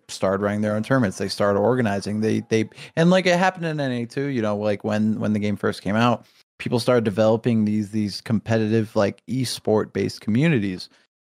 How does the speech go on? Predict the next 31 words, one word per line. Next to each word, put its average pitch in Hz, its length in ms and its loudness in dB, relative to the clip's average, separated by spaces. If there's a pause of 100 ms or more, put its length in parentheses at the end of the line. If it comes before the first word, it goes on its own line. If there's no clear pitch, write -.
(180)
And 113 180 4
then 117 160 4
it's - 220 -4
easy 160 560 4
for 98 200 -4
Sonics 98 560 -4
to 101 80 -8
tap 101 300 -2
into 117 220 0
that, 78 280 -4
right? 120 260 -4 (640)
So - 120 -4
maybe 123 480 2
they 117 180 0
just 117 240 -4
need 113 380 -4 (220)
to 120 140 0
hustle 160 400 0
a 139 80 4
little 120 140 0
bit 107 160 -4
more 113 180 -2
on 113 140 -2
their 170 180 0
end 117 120 0
as 95 120 -6
far 101 260 -2
as 98 180 -8
or-, 110 260 -2
organization, 110 1040 0
uh, 107 300 -2